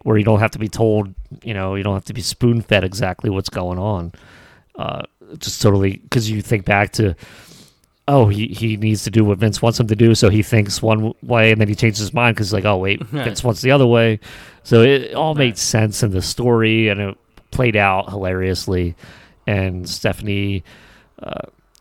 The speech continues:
Speaker 1: I guess she won the title of the biggest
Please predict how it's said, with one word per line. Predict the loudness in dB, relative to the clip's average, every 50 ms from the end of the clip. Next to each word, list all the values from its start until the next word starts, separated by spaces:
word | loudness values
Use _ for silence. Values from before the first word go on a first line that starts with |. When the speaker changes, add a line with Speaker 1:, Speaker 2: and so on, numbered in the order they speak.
| _ _ _ _ _ _ _
Speaker 1:
I | -14
guess | -8 -8 -6 -4
she | -4 -4 -2 -2 0 0 0 0
won | 0 2 4 4 4 4 2 0 0 0 -2 -6 -10 _ _ _ _ _ _ _ _ _ _
the | 0 2 4 4 4 2
title | 0 0 0 2 2 2 2 2
of | 0 0 0
the | -2 0
biggest | 0 2 4 4 4 4 2 -2 -2 -8 -12 -12 -14 _